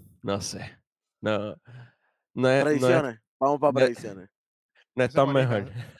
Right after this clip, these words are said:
Speaker 3: eso, eso, eso es ahorita, eso es ahorita, exactamente.
Speaker 1: Exacto.
Speaker 2: Cuéntame, bitch. What do you
Speaker 3: Pues,
Speaker 2: got for worse?
Speaker 3: pues
Speaker 2: Lo
Speaker 3: mira,
Speaker 2: peor.
Speaker 3: yo tengo a la mujer estrella de N X T, a la disque estrella.
Speaker 2: A, a Ro-,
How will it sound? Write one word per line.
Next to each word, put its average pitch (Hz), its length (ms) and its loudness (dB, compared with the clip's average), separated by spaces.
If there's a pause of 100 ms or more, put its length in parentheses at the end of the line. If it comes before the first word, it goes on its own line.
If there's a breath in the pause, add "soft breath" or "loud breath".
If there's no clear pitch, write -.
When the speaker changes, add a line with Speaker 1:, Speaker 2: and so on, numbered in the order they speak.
(140)
Speaker 3:
eso, 135 180 -6
eso, 143 280 -6
eso 147 60 -4
es 135 100 -6
ahorita, 143 380 -2
eso 123 140 -4
es 135 60 -2
ahorita, 123 240 -6
exactamente. 131 520 -8 (480)
Speaker 1:
Exacto. - 320 -16
Speaker 2:
Cuéntame, 147 720 2
bitch. 147 540 -2 (480)
What 104 160 -10
do 110 120 -10
you 110 160 -2
Speaker 3:
Pues, 117 140 0
Speaker 2:
got 113 100 -12
for 120 140 -4
worse? - 800 -2
Speaker 3:
pues 127 120 -14
Speaker 2:
Lo 95 80 -8
Speaker 3:
mira, 139 180 -6
Speaker 2:
peor. 110 400 -4 (360)
Speaker 3:
yo 139 180 -6
tengo 170 380 -6 (240)
a 135 120 -2
la 135 100 -4
mujer 135 240 -6
estrella 151 560 -4 (1080)
de 117 140 -6
N 120 220 -4
X 120 160 -8
T, - 160 -10 (800)
a 120 120 -2
la 123 120 0
disque 127 540 -4
estrella. 123 600 -2 (260)
Speaker 2:
A, - 80 -2
a - 20 -2
Ro-, 135 220 0